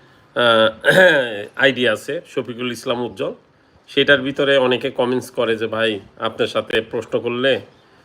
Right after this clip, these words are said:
কোথায় উত্তর পাওয়া যায়?" এই তাদের জন্য আসলে লাইভটা করা। <clears throat> কিছু মানুষ, উম, অ্যাড হোক, তারপরে কথা বলি।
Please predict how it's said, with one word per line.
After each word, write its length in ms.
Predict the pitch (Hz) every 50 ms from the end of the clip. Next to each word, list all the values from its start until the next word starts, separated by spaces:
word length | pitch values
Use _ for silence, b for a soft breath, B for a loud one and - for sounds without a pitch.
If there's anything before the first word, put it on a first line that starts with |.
| b b b b -
কোথায় 240 | 135 127 139 135
উত্তর 320 | 131 131 127 - - 123 110
পাওয়া 240 | - 120 110 101 95
যায়?" 180 | 101 95 98 - - - -
এই 80 | - -
তাদের 340 | - - 123 123 123 127 113
জন্য 240 | 123 139 135 131
আসলে 300 | 127 113 - - 117 117
লাইভটা 400 | 110 104 104 98 - - - 113
করা। 300 | 104 - 110 101 98 95 - - _ _ _ _ _ _ _ _ _ _ _ _ - - - - - - - B B B B B B B B B B B B B -
<clears throat> 3000 | - - - - - 170 151 139 120 - - 107 95 - - _ _ - - - - 202 165 - 120 101 - - - - - - - - _ _ _ _ _ _ _ _ _ _ _ _ - _ _ _ _ _ - - - - - - - _ _ _ -
কিছু 220 | 117 113 - 131
মানুষ, 300 | 127 127 123 131 131 127 - - - - - - - _ _ _ - _ _ _ -
উম, 300 | 104 107 107 107 104 - - - - 110 107 110 -
অ্যাড 260 | - 110 117 120 113 107
হোক, 240 | 113 135 139 147 - - _ -
তারপরে 440 | - 104 104 98 - - 113 110 110 110
কথা 200 | 117 107 117 110
বলি। 320 | 110 113 110 113 120 143